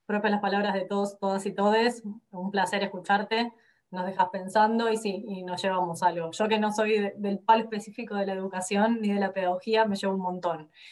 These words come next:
Un montón para pensar y repensar mi, mi rol como docente. Bueno, muchísimas gracias a todos, todas por participar. Gracias, Natalia, nuevamente por, por el espacio y gracias, Carlos, por tus palabras y tu tiempo.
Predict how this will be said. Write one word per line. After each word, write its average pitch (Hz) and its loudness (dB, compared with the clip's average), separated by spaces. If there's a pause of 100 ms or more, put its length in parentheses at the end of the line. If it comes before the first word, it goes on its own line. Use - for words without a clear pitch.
(300)
Un 202 2
montón 202 4
para 196 6 (220)
pensar 190 2
y 214 4
repensar 190 4 (380)
mi, 170 -12
mi 190 -6
rol 190 -2
como 180 0
docente. 165 -4 (540)
Bueno, 180 2
muchísimas 220 2
gracias 247 4
a 214 0
todos, 214 0
todas 208 2
por 202 -6
participar. 202 4
Gracias, 202 0
Natalia, 196 0
nuevamente 190 0
por, 165 -6 (180)
por 185 -4
el 180 2
espacio 226 4
y 214 6
gracias, 190 0
Carlos, 180 0
por 180 -6
tus 185 -6
palabras 190 0
y 180 -6
tu 180 -8
tiempo. 151 -6